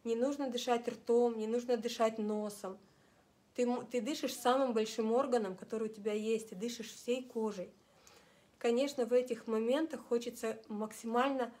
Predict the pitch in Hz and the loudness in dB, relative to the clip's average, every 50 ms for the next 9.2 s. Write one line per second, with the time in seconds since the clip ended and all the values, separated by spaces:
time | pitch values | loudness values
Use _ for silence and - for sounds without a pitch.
0 | - - - _ _ - - _ - - - 247 220 208 247 254 254 220 214 247 | -20 -20 -20 _ _ -20 -20 _ -12 -8 -6 -6 0 2 4 4 4 2 0 -2
1 | 240 240 226 220 - - - 240 240 240 240 - 208 196 208 202 - _ _ _ | -2 -2 -6 -6 -8 -8 -6 -4 -2 -2 -2 -4 -6 -8 -8 -12 -16 _ _ _
2 | _ _ _ _ _ _ _ _ _ _ _ _ - - _ _ _ _ - 220 | _ _ _ _ _ _ _ _ _ _ _ _ -20 -20 _ _ _ _ -6 -6
3 | 214 - - - 240 233 233 247 262 269 262 240 220 208 - - - - - 233 | -6 -6 -4 -2 2 4 4 4 4 4 4 2 2 0 -4 -10 -20 -20 -16 -8
4 | - 233 220 240 240 240 - 226 220 220 - - - - - - - - - - | -6 -2 -2 -2 -2 -2 -2 -2 -2 -2 -6 -10 -18 -20 -20 -20 -20 -18 -12 -10
5 | 214 185 190 208 247 240 226 226 226 233 233 220 208 202 208 226 240 240 233 208 | -10 -6 -2 0 0 0 0 2 2 2 4 2 2 0 2 2 2 2 2 0
6 | 208 214 208 220 214 214 208 202 196 - - - - - 247 247 247 247 240 240 | -2 0 0 0 0 0 0 -4 -6 -10 -12 -12 -12 -10 -6 -4 -4 -2 -2 -4
7 | 240 - - 208 214 214 208 196 196 190 190 - - 202 - - - - - - | -6 -6 -4 -2 0 0 2 0 -2 -4 -6 -8 -10 -12 -12 -12 -14 -14 -4 -2
8 | 240 240 - - - - 247 247 240 240 - 220 226 233 226 254 285 294 294 - | -2 -2 -2 -6 -6 -2 -2 -2 -2 -2 -2 0 0 2 4 4 4 2 0 -2
9 | - 196 202 | -6 -6 -6